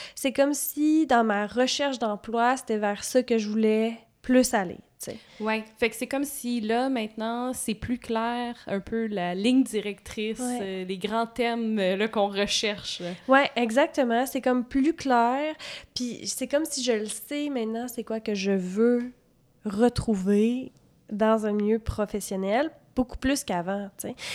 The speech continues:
Speaker 1: Mais c'est sûr que quand j'ai commencé à cette job-là à l'automne, mais tu sais, parce que ça,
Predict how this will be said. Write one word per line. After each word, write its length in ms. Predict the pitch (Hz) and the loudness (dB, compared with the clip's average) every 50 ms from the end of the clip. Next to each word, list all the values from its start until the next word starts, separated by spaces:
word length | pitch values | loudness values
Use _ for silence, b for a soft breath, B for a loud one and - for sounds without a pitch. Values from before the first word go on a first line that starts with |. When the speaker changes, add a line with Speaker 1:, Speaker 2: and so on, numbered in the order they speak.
| B B B B B B B | B B B B B B B
Speaker 1:
Mais 160 | 214 226 220 | 2 2 2
c'est 200 | 214 220 262 262 | 2 4 2 2
sûr 340 | 254 - 339 370 370 - - | 2 2 2 0 0 -2 0
que 460 | - 254 240 254 262 269 277 277 285 294 _ _ _ - 214 202 202 - - - - - | 2 4 4 6 4 4 2 -2 -4 -8 _ _ _ -14 -14 -14 -14 -16 -18 -12 -2 4
quand 120 | 262 262 | 4 4
j'ai 140 | 262 233 240 | 4 2 -2
commencé 800 | - - - 277 277 269 262 233 226 226 226 - - 294 294 294 | -4 -2 6 6 6 8 8 4 4 2 0 -2 -2 -2 0 0
à 100 | 277 247 | 0 0
cette 280 | 214 220 208 196 185 - | 0 -2 -4 -4 -2 -2
job-là 560 | 214 202 196 190 220 233 247 262 269 269 269 - | 0 0 0 0 2 4 4 6 6 4 2 0
à 160 | - 180 190 202 | -4 -6 -4 -2
l'automne, 640 | 196 202 208 - - 233 233 233 254 269 277 254 - | -2 -2 -2 -2 -2 -2 0 2 2 2 0 -2 -2
mais 120 | 202 185 185 | -4 -6 -4
tu 60 | - | -6
sais, 60 | 233 | -6
parce 180 | - - 185 - | -6 -6 -8 -8
que 100 | - 180 | -10 -10
ça, 240 | - - - - | -10 -8 -10 -10